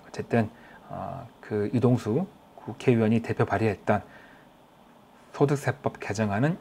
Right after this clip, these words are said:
이렇게 크게 세 가지를 담고 있습니다. 다시 기사로 돌아와 보면, 어, 여당인 민주당과 야당인 국민의힘은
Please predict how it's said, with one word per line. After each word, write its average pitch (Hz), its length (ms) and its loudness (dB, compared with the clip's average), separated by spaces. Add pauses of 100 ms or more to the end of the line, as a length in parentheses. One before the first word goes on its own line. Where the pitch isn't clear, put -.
이렇게 107 200 -8
크게 127 320 0
세 160 180 4
가지를 151 600 4
담고 - 300 -4
있습니다. 98 440 -6 (140)
다시 160 440 6
기사로 147 480 8
돌아와 139 300 6
보면, 117 460 8 (580)
어, 104 320 -4
여당인 165 600 10
민주당과 117 760 6 (340)
야당인 110 600 2
국민의힘은 117 920 4